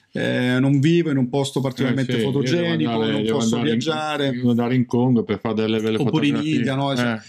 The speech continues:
Speaker 1: in realtà, ragazzi, eh, ora è chiaro che dipende da genere e genere, dipende anche dal proprio modo di concepire la fotografia, però Ernest Haas ci insegna anche una cosa importante, che ovunque, ovunque,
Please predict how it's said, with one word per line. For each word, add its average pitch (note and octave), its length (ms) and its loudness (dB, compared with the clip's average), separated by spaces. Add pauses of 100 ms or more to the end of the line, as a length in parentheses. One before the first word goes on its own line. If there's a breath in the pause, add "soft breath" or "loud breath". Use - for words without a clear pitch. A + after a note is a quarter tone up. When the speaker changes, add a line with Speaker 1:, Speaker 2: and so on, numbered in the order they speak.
(260 loud breath)
Speaker 1:
in D3+ 100 2
realtà, F3+ 280 -2
ragazzi, C3 640 -2
eh, B2 340 -2
ora C#3 240 -2
è A#2+ 100 -10
chiaro B2+ 260 -2
che A2 80 -2
dipende B2+ 360 0
da A#2+ 260 -4
genere C3 500 0
e A2 60 -4
genere, D3+ 400 0
dipende B2 280 0
anche A#2 200 -2
dal A#2 120 -2
proprio B2 240 -4
modo A#2 240 2
di A#2 160 2
concepire B2 440 -2
la A2+ 80 -4
fotografia, A2+ 580 -4
però D#3 300 -6
Ernest D#3 400 -2
Haas D3 340 -2
ci D#3 120 -2
insegna B2+ 340 0
anche B2+ 160 -2
una A#2+ 100 -4
cosa A#2 220 -2
importante, A2 720 -4 (340 loud breath)
che E3 140 2
ovunque, F3+ 880 0
ovunque, C#3+ 720 0